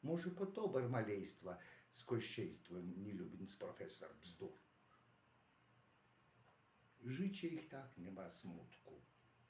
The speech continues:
Tut gwizdzi, tam kryci, ostra i żagle, i ptaki lub cielna z rewizją.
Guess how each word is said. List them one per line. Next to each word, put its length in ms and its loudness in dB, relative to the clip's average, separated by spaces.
Tut 320 4
gwizdzi, 840 4
tam 400 8
kryci, 680 2
ostra 560 10
i 200 6
żagle, 500 10
i 80 8
ptaki 480 10
lub 280 4
cielna 480 12
z 100 4
rewizją. 720 4